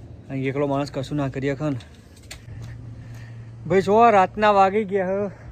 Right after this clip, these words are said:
પોણા અગિયાર. આજે ત્યાંથી આવ્યા પછી બહુ બિઝી થઈ ગયું હતું, તો બ્લોગ બનાવવાનો આગળ ટાઈમ ના મળ્યો. અને અત્યારે ઠંડુ પણ બહુ હાલ બહાર આઉટસાઇડ.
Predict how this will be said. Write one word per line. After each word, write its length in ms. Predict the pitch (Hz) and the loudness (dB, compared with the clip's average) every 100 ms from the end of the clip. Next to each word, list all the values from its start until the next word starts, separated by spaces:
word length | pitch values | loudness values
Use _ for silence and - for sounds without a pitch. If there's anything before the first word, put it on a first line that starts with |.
| - | -12
પોણા 240 | 170 180 190 | -4 -2 -2
અગિયાર. 540 | 160 156 202 220 226 - - - - - - - - - - - | -2 2 4 4 2 -6 -18 -20 -20 -20 -20 -20 -20 -20 -20 -2
આજે 600 | 143 160 190 196 196 196 175 - - - - - - | 0 2 4 4 4 2 0 -12 -18 -18 -20 -14 0
ત્યાંથી 280 | 170 165 | 2 4
આવ્યા 220 | 196 180 190 | 6 6 4
પછી 280 | 190 175 | 2 -2
બહુ 140 | 185 190 | 2 2
બિઝી 260 | 170 135 | 2 -2
થઈ 200 | 170 202 | 2 2
ગયું 120 | 208 226 | 2 2
હતું, 200 | 240 254 - - - - - - - | 0 0 -8 -16 -18 -18 -18 -16 -4
તો 420 | 180 190 190 190 - - - - - 165 | 2 4 6 4 2 -14 -18 -18 -16 -2
બ્લોગ 240 | 151 175 175 | 2 2 2
બનાવવાનો 420 | 170 170 175 175 | 0 2 2 4
આગળ 220 | 175 175 | 4 2
ટાઈમ 280 | 170 165 170 | 2 0 2
ના 140 | 196 | 0
મળ્યો. 420 | 214 156 147 202 226 - - - - - - - - - | 2 2 0 -2 -6 -16 -20 -20 -20 -20 -20 -20 -20 -16
અને 160 | 156 156 | -8 -2
અત્યારે 460 | 170 170 160 175 170 | 2 0 0 -2 0
ઠંડુ 340 | 151 151 170 | -2 0 0
પણ 140 | 170 | 0
બહુ 320 | 160 160 156 147 | 2 2 4 4
હાલ 180 | 143 | 2
બહાર 240 | 139 131 131 | 4 4 4
આઉટસાઇડ. 500 | 127 131 131 120 | 2 -2 -4 -4